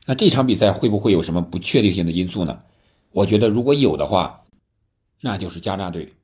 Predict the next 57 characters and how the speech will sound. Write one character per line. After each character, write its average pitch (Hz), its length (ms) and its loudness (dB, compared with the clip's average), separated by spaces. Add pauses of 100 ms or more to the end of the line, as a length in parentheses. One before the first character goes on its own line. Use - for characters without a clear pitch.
万 113 380 -2
一 113 160 -6
杀 107 260 -4
红 85 180 -8
了 95 120 -4
眼， 67 280 -10 (460)
那 127 180 -8 (600)
就 - 140 -8
和 95 320 -4 (240)
韩 101 200 -4
国 104 100 -2
二 131 160 0
比 85 80 -2
三 90 200 -4
加 92 140 0
纳 92 140 -2
一 76 80 -8
样， 67 200 -8
险 78 420 -2
些 117 160 -2
翻 113 220 -4
盘。 - 280 -12 (440)
为 143 240 2
什 - 180 -6
么？ 76 220 -14 (520)
就 147 240 0
是 98 160 -4
他 98 340 -4 (340)
突 254 180 2
然 165 140 6
之 143 100 -2
间 135 140 4
就 123 80 4
短 82 180 0
路 95 120 -2
了。 - 240 -8 (680)
他 147 140 -6
可 - 180 -6
能 101 280 -4
以 104 140 -6
前， 95 400 -6 (600)
哎， 123 140 0
整 113 220 0
体 123 140 -4
打 - 140 -6
得 - 60 -12
很 85 120 -6
好， - 240 -12
但 127 100 0
是 107 120 -4
突 170 260 -4
然 156 160 4
之 143 80 -8
间 151 140 2
这 151 80 2
一 131 100 2
下 143 280 -2